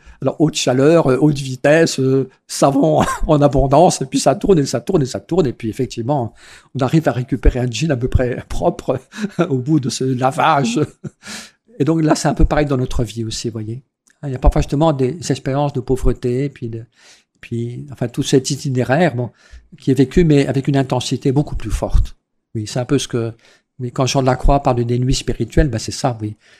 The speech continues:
C'est des personnes qui sont appelées à une sainteté particulière et qui vivent des épreuves, euh, plus profondes pour être purifiées de manière plus radicale, hein, devenir radicalement humble, radicalement pauvre et douce, vous voyez.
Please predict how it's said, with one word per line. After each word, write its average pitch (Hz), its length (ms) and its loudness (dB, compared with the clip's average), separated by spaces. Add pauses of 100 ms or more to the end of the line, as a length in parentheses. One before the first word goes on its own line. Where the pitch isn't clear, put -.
C'est 131 140 -4
des 135 100 4
personnes - 320 0
qui - 80 -6
sont 139 100 4
appelées 131 380 4
à - 20 2
une 123 80 -2
sainteté 120 580 -4 (120)
particulière 139 580 0
et 123 60 -2
qui 123 160 -6
vivent 131 180 -4
des 117 160 -2
épreuves, 135 380 2 (440)
euh, 143 60 -8
plus 147 220 0
profondes 147 520 2
pour - 120 -2
être 127 180 0
purifiées 139 440 0
de 139 40 0
manière 123 160 -2
plus - 140 0
radicale, 131 640 -2 (360)
hein, 135 60 -6
devenir 131 380 0
radicalement 131 580 0
humble, 127 380 -2
radicalement 123 540 -2
pauvre 131 360 2
et 120 80 0
douce, 135 300 -4
vous - 80 -14
voyez. 120 240 -6